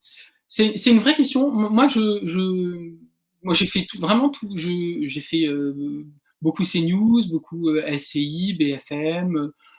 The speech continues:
euh, et d'autres médias. J'ai fait, euh, T-, T A D I sur, euh, Russia Today aussi, d'ailleurs, hein, puisque, euh, comme aujourd'hui, euh,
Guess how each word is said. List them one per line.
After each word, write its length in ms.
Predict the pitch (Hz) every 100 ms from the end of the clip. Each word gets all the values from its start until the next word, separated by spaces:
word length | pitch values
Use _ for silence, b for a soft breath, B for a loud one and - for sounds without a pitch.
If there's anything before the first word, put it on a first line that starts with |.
| _ 143
euh, 260 | 143 139 151
et 100 | 143
d'autres 300 | 156 - 156
médias. 260 | 165 269
J'ai 120 | 196
fait, 200 | 156 185
euh, 100 | 160
T-, 200 | 151 165
T 80 | -
A 40 | 165
D 80 |
I 160 | 175 190
sur, 300 | - - 151
euh, 80 | 147
Russia 240 | 147 160
Today 260 | - 160 254
aussi, 220 | 233 240
d'ailleurs, 340 | 165 160 214
hein, 220 | 175 151 139
puisque, 180 | - 147
euh, 500 | 143 143 143 143 -
comme 140 | 160
aujourd'hui, 420 | 156 156 147 170
euh, 80 | 151